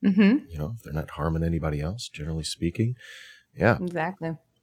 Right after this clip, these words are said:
Speaker 1: There's a
Speaker 2: Um,
Speaker 1: lot of that with, like,
Speaker 2: mm-hmm.
Speaker 1: female sexuality too. Like,
Speaker 2: Mm-hmm.
Speaker 1: if a woman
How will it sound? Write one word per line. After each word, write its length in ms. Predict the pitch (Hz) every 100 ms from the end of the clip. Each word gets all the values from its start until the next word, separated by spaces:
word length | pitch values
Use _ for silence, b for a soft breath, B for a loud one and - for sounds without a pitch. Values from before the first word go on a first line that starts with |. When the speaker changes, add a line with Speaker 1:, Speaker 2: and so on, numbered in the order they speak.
| B B B B
Speaker 1:
There's 260 | 95 92
a 20 | 92
Speaker 2:
Um, 80 | 156
Speaker 1:
lot 200 | 247 277
of 120 | 277
that 240 | 254 208
with, 180 | 208 202
like, 140 | 180
Speaker 2:
mm-hmm. 100 | 170
Speaker 1:
female 280 | 98 196 170
sexuality 800 | 160 160 156 165 156 160 151 139
too. 400 | 123 - 143 131 -
Like, 200 | 147 139
Speaker 2:
Mm-hmm. 160 | 95 175
Speaker 1:
if 100 | -
a 60 |
woman 560 | 151 151 151 147 147